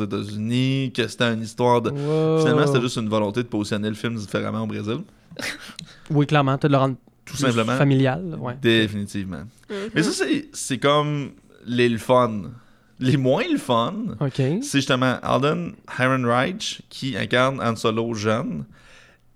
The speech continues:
Speaker 1: aurait bien de la misère en ce moment. Parce qu'au printemps
Speaker 2: Dans la
Speaker 1: que
Speaker 2: vie ?
Speaker 1: non, dans le film.
Speaker 2: Ouh.
Speaker 1: Il aurait besoin d'un coach de s-, dialogue
Speaker 2: Ben, il est
Speaker 1: et
Speaker 2: un peu tard, le film doit être monté puis tout,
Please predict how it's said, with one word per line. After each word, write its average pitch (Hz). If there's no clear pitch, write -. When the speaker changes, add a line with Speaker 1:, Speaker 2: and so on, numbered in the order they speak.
Speaker 1:
aurait 117
bien 139
de 214
la 139
misère 123
en 117
ce 104
moment. 104
Parce 117
qu'au 131
printemps 139
Speaker 2:
Dans 147
la 147
Speaker 1:
que 139
Speaker 2:
vie ? -
Speaker 1:
non, 131
dans 117
le 110
film. 120
Speaker 2:
Ouh. 214
Speaker 1:
Il 117
aurait 117
besoin 131
d'un 147
coach 139
de 107
s-, 104
dialogue 117
Speaker 2:
Ben, 147
il 156
est 156
Speaker 1:
et -
Speaker 2:
un 113
peu 147
tard, 180
le 156
film 160
doit 151
être 143
monté 139
puis -
tout, 147